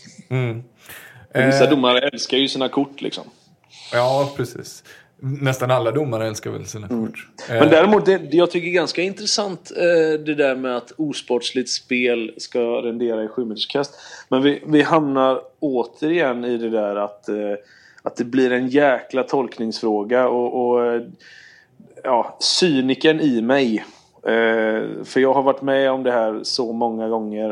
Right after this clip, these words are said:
Speaker 2: att, eh, innan en säsong börjar så har man snack med domare och, eh, det kommer ut nya direktiv.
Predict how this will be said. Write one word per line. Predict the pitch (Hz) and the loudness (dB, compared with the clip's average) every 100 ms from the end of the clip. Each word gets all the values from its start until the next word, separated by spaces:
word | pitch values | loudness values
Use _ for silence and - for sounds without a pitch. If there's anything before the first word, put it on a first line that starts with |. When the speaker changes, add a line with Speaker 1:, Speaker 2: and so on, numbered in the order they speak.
| 107 110 | -4 -8
Speaker 2:
att, | - - | -6 -4
eh, | 110 110 - | -4 -4 -4
innan | 147 120 120 123 123 | -4 -2 0 0 0
en | 120 | -4
säsong | 120 127 120 | -4 -4 0
börjar | 120 117 110 131 131 | 2 2 4 2 2
så | 123 | -2
har | 117 | -4
man | 117 117 | -4 -4
snack | - - 123 - - | -4 -2 -2 -4 -6
med | 117 113 | -6 0
domare | 123 117 110 110 123 135 135 | -2 0 -2 2 4 2 0
och, | 104 110 _ - | -4 -8 _ -6
eh, | 107 107 | -4 -2
det | 107 | -4
kommer | 104 110 107 | -6 -4 -2
ut | 107 | -2
nya | 117 104 | -2 -4
direktiv. | 101 101 98 - 110 113 | -2 -4 -6 -2 0 0